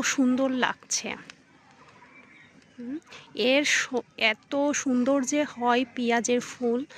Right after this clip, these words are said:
মানে পেঁয়াজকালির ফুল, আমি আগে জানতাম না। তো সত্যি বলছি ভাই, এই ফুল দেখতে এত সুন্দর। যদি ভালোবাসা দিবসে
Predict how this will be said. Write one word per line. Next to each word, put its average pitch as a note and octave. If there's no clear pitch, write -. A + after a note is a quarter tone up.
মানে A3
পেঁয়াজকালির B3+
ফুল, C4
আমি A#3+
আগে A#3+
জানতাম A3+
না। B3
তো -
সত্যি -
বলছি B3+
ভাই, A3
এই B3+
ফুল C4+
দেখতে B3
এত B3
সুন্দর। A#3+
যদি B3
ভালোবাসা B3+
দিবসে C4